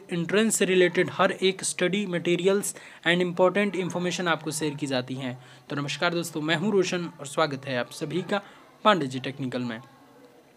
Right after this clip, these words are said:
सबसे पहले तो आपको ये बता दें कि पॉलिटेक्निक में अट-, घटेंगी आठ हज़ार सीटें, ठीक है। इस बार से जो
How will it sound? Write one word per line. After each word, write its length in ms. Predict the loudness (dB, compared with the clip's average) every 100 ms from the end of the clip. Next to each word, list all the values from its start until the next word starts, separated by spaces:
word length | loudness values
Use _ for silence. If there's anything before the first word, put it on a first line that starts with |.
| -20 -20 -20 -20 -12
सबसे 220 | -4 4
पहले 220 | 4 6
तो 100 | 6
आपको 280 | 6 4 -2
ये 240 | 4 4
बता 240 | 6 4 4
दें 200 | 2 -2
कि 100 | -2
पॉलिटेक्निक 760 | 0 2 2 0 -2 -4 -4
में 140 | -2 -2
अट-, 560 | -4 -8 -12 -18 -8
घटेंगी 560 | -4 -4 -2 -4 -6 -8 -2
आठ 220 | 0 0
हज़ार 220 | 0 -2 -4
सीटें, 360 | -6 -8 -8
ठीक 220 | -10 -4 -4
है। 100 | -4 -12 -16 -2
इस 140 | -2 4
बार 200 | 4 6
से 140 | 2
जो 220 | 6 8